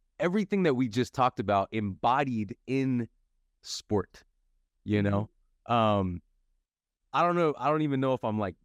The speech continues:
Speaker 1: prompting the question right. Just, just take that, what I just said, and just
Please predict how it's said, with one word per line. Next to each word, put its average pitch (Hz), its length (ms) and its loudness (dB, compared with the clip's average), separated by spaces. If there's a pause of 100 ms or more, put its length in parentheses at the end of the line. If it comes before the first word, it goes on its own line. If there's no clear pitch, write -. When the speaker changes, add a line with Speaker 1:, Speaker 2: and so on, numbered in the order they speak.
(240)
Speaker 1:
prompting 127 380 2
the 98 80 0
question - 440 -2
right. 127 280 0
Just, 143 200 -4 (100)
just - 220 -2
take - 320 0
that, 113 380 2 (160)
what 107 160 0
I 113 100 4
just 104 260 -2
said, 104 360 2
and 98 160 0
just - 380 -4